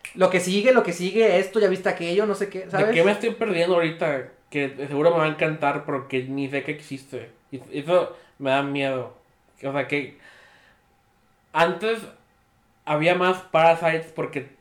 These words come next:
Speaker 2: todo lo, lo, lo, las películas que ganaban atención del público,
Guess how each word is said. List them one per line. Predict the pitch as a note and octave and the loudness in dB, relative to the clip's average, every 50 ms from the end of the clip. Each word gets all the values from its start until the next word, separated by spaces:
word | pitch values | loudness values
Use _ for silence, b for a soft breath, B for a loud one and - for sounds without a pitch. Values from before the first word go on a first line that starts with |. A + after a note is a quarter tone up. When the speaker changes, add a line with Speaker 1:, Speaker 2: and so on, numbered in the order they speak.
| _ _ | _ _
Speaker 2:
todo | - C#3+ D3 D#3 D#3+ E3+ | -2 0 2 4 4 4
lo, | E3 E3 D#3 C#3+ C#3 C3+ C3 B2 | 4 4 4 2 2 2 0 -2
lo, | C3 C3+ C3+ B2+ B2+ | -2 -2 -2 -2 -2
lo, | C3+ C3+ C3 B2+ B2 B2 B2 | -2 0 0 2 2 2 0
las | C3 B2+ | -2 -4
películas | - D3 D3 C#3+ C3+ C#3+ E3+ E3 E3 E3 E3 B B B B B B B _ _ | -4 -4 -4 -4 -2 2 4 4 4 2 -2 B B B B B B B _ _
que | - D3+ C#3+ C#3 C3+ C3+ B2+ B2+ B2 - | -2 0 0 2 0 0 -2 -6 -8 -10
ganaban | C3 B2+ C#3+ C#3 C3+ C3+ C3 C3+ C#3+ D3 D3 D3 C#3+ C#3 C3 A2 | -4 0 0 0 2 2 2 4 2 2 0 -2 -4 -6 -6 -8
atención | C3 B2 - C3+ C3+ B2 C#3+ C3+ C#3 | -8 -6 -6 -8 -8 -6 -8 -6 -6
del | C#3+ C#3 | -8 -8
público, | - C#3+ C#3 C#3 C#3+ C3+ - D3+ D3+ D3 C3+ - | -6 -6 -4 -4 -4 -4 -2 -2 -2 -2 -2 -4